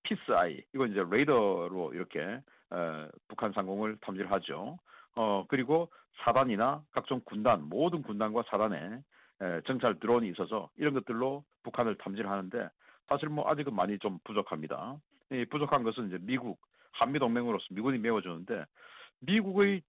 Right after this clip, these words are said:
정찰 위성 숫자는 사실 추정 불가예요. 아무도 몰라요. 비밀이니까. 그런데 지금 미국은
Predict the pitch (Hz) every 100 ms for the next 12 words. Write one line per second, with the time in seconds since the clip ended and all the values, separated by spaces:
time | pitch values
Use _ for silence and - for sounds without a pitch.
0 | - 175 165 156 123 135 - - 120 113
1 | 76 - - 110 123 - 156 107 107 98
2 | 76 - 127 156 101 107 98 69 107 139
3 | _ _ _ - 107 117 123 92 80 107
4 | 156 - _ - _ - 175 147 156 151
5 | 95 - _ 160 156 160 117